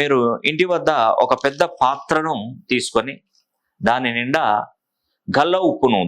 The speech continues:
దొడ్డు ఉప్పును నింపి, ఆ ఉప్పు మీద ఒక ముంతలో నూనె పోసి, ఆవు నెయ్యి కానీ, కొబ్బరి నూనె కానీ, నువ్వుల నూనె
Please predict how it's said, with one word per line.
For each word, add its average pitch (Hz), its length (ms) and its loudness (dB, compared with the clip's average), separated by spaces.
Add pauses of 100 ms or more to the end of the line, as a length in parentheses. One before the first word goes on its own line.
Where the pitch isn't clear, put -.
దొడ్డు 151 300 4
ఉప్పును 143 260 0 (100)
నింపి, 104 280 -4 (680)
ఆ 127 120 4 (160)
ఉప్పు 175 200 2 (100)
మీద 156 160 0 (440)
ఒక 120 100 0 (120)
ముంతలో 160 300 0 (120)
నూనె 127 240 0
పోసి, 113 280 0 (680)
ఆవు 117 280 2
నెయ్యి 117 260 0
కానీ, 107 200 -2 (180)
కొబ్బరి 143 320 0
నూనె 113 280 0
కానీ, 101 240 -2 (400)
నువ్వుల 160 280 4 (100)
నూనె 127 200 0